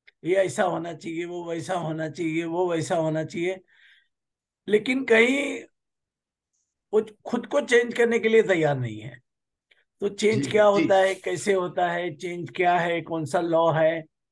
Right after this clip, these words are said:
Speaker 1: हम इस पे बारे में बात करेंगे। और doctor श्रीनिवास जसन जी, आपका बहुत बहुत स्वागत है हमारे channel में।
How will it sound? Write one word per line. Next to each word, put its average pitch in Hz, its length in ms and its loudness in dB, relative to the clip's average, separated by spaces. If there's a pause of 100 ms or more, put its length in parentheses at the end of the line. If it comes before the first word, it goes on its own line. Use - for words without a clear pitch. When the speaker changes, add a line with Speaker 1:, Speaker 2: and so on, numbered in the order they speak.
(420)
Speaker 1:
हम 180 140 -6
इस 180 80 -4
पे 196 160 0
बारे 185 280 2
में 190 160 -2
बात 175 280 -4
करेंगे। 196 360 -2
और 185 300 0
doctor 180 320 -6
श्रीनिवास 196 500 -2
जसन 190 420 -4
जी, 214 240 -6
आपका 180 440 -2
बहुत 180 220 2
बहुत 190 220 0
स्वागत 180 360 -4
है 202 60 0
हमारे 180 320 -4
channel 185 320 -8
में। 214 280 -4